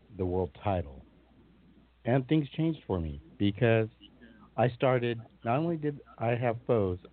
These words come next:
I started making friends. Um,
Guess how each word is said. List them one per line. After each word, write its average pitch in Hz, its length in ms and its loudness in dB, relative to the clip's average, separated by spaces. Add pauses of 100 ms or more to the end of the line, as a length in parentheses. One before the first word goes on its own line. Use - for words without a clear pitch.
(100)
I 90 60 -6
started 104 340 2
making 92 340 -4 (160)
friends. 87 360 -2 (760)
Um, 80 540 -2